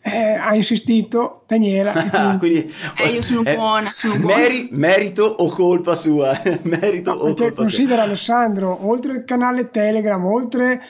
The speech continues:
Speaker 1: eh, il gruppo Facebook, oltre tutto quello che non abbiamo detto che c'è, un, un successivo step sarà anche avere la possibilità delle mie consulenze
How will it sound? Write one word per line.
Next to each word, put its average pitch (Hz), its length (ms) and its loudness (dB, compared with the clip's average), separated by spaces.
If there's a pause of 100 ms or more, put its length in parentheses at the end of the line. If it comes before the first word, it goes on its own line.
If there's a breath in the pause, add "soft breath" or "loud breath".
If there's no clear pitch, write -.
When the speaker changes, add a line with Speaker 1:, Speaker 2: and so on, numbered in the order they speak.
(160 loud breath)
Speaker 1:
eh, 214 240 0
il 208 100 0
gruppo 240 240 0
Facebook, 220 600 0
oltre 247 200 0
tutto 233 240 -2
quello 247 200 0
che 233 100 -2
non 226 140 2
abbiamo 226 260 2
detto 226 260 0
che 214 120 -2
c'è, 202 360 -2 (960 loud breath)
un, 220 500 2 (100)
un 202 280 2
successivo 247 560 -2
step 190 580 -2
sarà 196 280 -2
anche 226 300 0
avere 214 360 0
la 180 100 -4
possibilità 196 720 0 (360 loud breath)
delle 196 180 -2
mie 233 160 2
consulenze 233 960 0